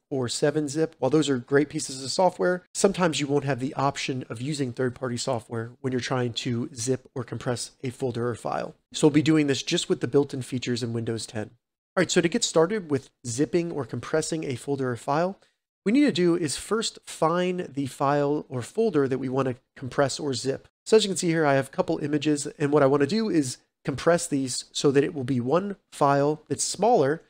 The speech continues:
than the sum of all these files added up, and it's easier to send and email that way. So to get started, the first thing we need to do is select the files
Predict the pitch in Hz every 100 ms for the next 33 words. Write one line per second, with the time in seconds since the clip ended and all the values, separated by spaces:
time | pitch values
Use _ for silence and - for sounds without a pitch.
0 | _ 135 156 139 - 175 165 143 147 156
1 | 180 - 151 160 151 - 131 131 123 131
2 | _ _ _ _ _ - 147 147 143 170
3 | 170 160 147 127 - - 143 135 135 123
4 | 120 160 135 120 113 123 - 175 165 -
5 | _ - 160 190 - 156 147 143 196 -
6 | 180 151 143 127 135 131 165 139 127 -
7 | _ _ - - 151 139 180 - _ -
8 | 139 - 143 143 139 135 -